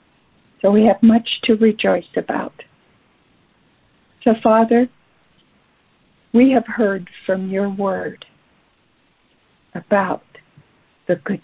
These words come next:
Shepherd. And we have also stood in the gap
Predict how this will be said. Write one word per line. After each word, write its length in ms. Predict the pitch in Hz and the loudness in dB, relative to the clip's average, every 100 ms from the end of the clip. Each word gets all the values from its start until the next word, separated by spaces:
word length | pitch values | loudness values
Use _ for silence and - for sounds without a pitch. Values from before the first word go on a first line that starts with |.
| - | -4
Shepherd. 480 | - - - 196 175 - _ _ _ _ _ _ _ _ _ _ _ _ _ _ _ _ | -4 -4 -8 -14 -14 -20 _ _ _ _ _ _ _ _ _ _ _ _ _ _ _ _
And 180 | 220 220 | 4 6
we 100 | 226 | 6
have 160 | 220 226 | 2 0
also 400 | 226 247 - 226 - | -2 -2 -6 -6 -8
stood 220 | - 247 | -4 -2
in 160 | 247 226 | 0 0
the 80 | 233 | -2
gap 360 | - 190 - | -6 -8 -8